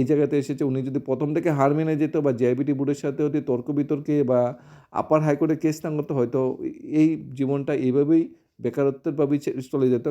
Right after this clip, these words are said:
কারণ বয়স তো হয়ে গেছে। ওনার যুদ্ধ, ওনার জয়ী হয়েছে, তাই কংগ্রেস অভিনন্দন জানাচ্ছি। আশা করি এক মাসের ভিতরে মুখে শেষ হাসিটা ফুটবে, হলুদ খাম সব কিছু পাবে, কারণ জেআইবিটি বোর্ড বা সরকারের কাছে আর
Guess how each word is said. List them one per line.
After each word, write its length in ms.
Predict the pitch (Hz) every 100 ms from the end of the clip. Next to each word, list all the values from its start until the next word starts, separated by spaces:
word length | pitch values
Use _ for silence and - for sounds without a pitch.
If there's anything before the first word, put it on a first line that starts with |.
| 147
কারণ 180 | 123 123 - 104 117
বয়স 220 | 127 131 170
তো 40 |
হয়ে 120 | 165 139
গেছে। 180 | 127 143 - _ _ -
ওনার 220 | 131 143 127
যুদ্ধ, 260 | 139 139 170 165 - -
ওনার 160 | 135 127 123
জয়ী 180 | 127 143
হয়েছে, 260 | 143 139 160 -
তাই 120 | 120 117
কংগ্রেস 300 | 127 131 156 135
অভিনন্দন 380 | 127 135 143 143 139
জানাচ্ছি। 280 | 139 135 - 127
আশা 140 | 127 127
করি 100 | 131
এক 60 | 120 131
মাসের 220 | 127 131
ভিতরে 200 | 131 143 127
মুখে 220 | 117 131 127 - _ _ -
শেষ 240 | - 131 - - -
হাসিটা 320 | 123 143 139 135
ফুটবে, 260 | 139 139 190 -
হলুদ 240 | 127 120 -
খাম 120 | 131 127
সব 100 | 117 -
কিছু 160 | 139 139
পাবে, 180 | 143 156 165
কারণ 180 | 127 135 - _ _ _ 107
জেআইবিটি 400 | 135 147 165 175
বোর্ড 140 | 175 160
বা 60 | 131 123
সরকারের 300 | 117 131 127
কাছে 180 | 127 156
আর 80 | 127